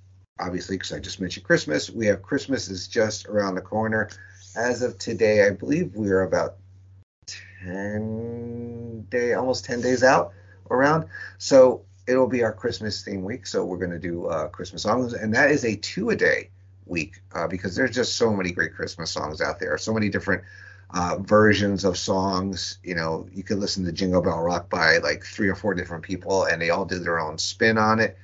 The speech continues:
And, you know, we're gonna bring some fun ones here, some of the ones that we, uh, love to, uh, listen to around this time of year. I mean, I have Holly on from Thanksgiving night till, uh, Christmas. My kids, uh, you know, kinda don't look forward to that time of year in the car with me, but,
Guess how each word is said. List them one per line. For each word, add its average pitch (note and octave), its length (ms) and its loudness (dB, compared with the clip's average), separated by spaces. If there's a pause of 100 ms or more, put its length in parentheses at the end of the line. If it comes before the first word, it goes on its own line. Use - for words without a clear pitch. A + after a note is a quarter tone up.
(600)
And, F#2 400 0 (160)
you G2 80 -4
know, F#2+ 100 2
we're G#2+ 140 0
gonna B2 180 2
bring C3+ 220 -2
some C3 220 -4
fun D#3+ 220 2
ones G2+ 200 -2
here, F2+ 160 0
some G#2 300 -2
of G#2 80 -4
the G#2+ 100 0
ones G#2 260 2
that G2 140 8
we, G2+ 260 0
uh, F2 200 2 (280)
love F2+ 280 -4
to, F2 280 -4
uh, C#2+ 200 -4
listen F2+ 240 -12
to - 120 -8
around E2+ 200 -2
this E2 120 -6
time E2 120 -4
of E2+ 60 -2
year. F2 120 2
I G#2+ 100 0
mean, A2+ 140 0
I C3+ 160 6
have A2 160 2
Holly F#2+ 360 -2
on D2+ 220 -6
from E2 200 -16
Thanksgiving E2+ 720 -6 (440)
night E2+ 420 -4
till, F2 280 -4
uh, D#2+ 160 -4
Christmas. - 640 -8 (440)
My F2 180 -2
kids, E2+ 400 -6
uh, D2 300 -4 (440)
you - 80 -12
know, - 240 -10 (280)
kinda E2+ 180 -6
don't - 300 -2
look - 120 -12
forward D#2+ 320 -6
to E2 100 -12
that D2+ 160 -10
time D#2+ 220 -4
of E2+ 40 -4
year E2+ 180 0
in F#2 60 -4
the F2+ 60 -4
car F2 240 2
with E2 160 -2
me, E2 200 -4
but, F2+ 260 0